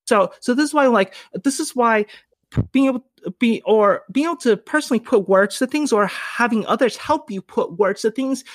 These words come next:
is an incredibly powerful healing experience because it helps you unwind that, that, like,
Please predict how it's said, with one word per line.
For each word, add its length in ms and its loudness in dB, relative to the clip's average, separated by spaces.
is 160 0
an 80 4
incredibly 880 0
powerful 540 2
healing 420 -4
experience 640 -10
because 260 -2
it 80 -2
helps 480 -4
you 160 0
unwind 880 0
that, 400 0
that, 100 2
like, 180 2